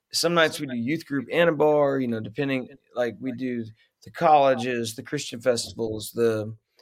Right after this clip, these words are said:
the city market, the what, you know, we were doing every D I Y touring from, like,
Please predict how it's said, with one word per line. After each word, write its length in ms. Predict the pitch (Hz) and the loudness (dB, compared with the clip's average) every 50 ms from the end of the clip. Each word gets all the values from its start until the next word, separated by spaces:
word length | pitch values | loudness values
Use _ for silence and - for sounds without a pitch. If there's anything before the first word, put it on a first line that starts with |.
| _ _ _ _ _ - | _ _ _ _ _ -2
the 280 | 120 120 117 117 117 | 0 2 2 2 2
city 760 | 113 - - - - 165 151 147 143 135 131 127 123 120 117 | 2 2 2 2 4 4 4 4 4 4 4 2 2 0 -2
market, 680 | - - 127 143 139 135 131 120 113 - 113 104 95 - | -2 -2 0 2 4 4 4 4 2 0 0 0 -2 -2
the 100 | - 120 | -4 -4
what, 280 | 117 127 135 131 95 117 | -2 0 0 0 0 0
you 100 | 139 139 | 0 0
know, 80 | 135 | 0
we 120 | 131 147 165 | 2 2 2
were 120 | 170 165 | 2 4
doing 180 | 147 127 117 107 - | 4 2 2 0 0
every 240 | 95 113 107 110 92 | 0 0 0 -2 -6
D 300 | 101 107 135 135 135 131 | -6 -2 0 2 4 6
I 120 | 131 127 | 6 6
Y 300 | 127 120 117 117 117 110 | 6 4 2 2 0 0
touring 480 | 107 - - 120 117 113 110 104 107 107 | -2 -4 -4 -2 -2 -2 -2 -2 -4 -6
from, 200 | - 113 107 107 | -8 -8 -8 -6
like, 340 | 104 101 98 92 - - | -6 -6 -8 -10 -12 -16